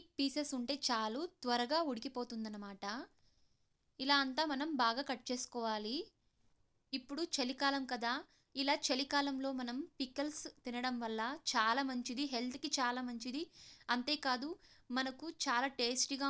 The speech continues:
ఉంటుంది. సాంబార్, చపాతీ, ఇడ్లీ, దోశ అన్నిట్లోనూ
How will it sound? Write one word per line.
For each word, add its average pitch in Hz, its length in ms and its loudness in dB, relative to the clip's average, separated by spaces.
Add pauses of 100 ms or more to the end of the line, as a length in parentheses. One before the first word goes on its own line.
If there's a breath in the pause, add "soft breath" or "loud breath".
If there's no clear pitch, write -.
ఉంటుంది. 247 360 -4 (140)
సాంబార్, 247 580 0 (100)
చపాతీ, 233 520 -4 (220)
ఇడ్లీ, 226 360 -6 (200)
దోశ 240 280 -4 (300)
అన్నిట్లోనూ 247 640 -2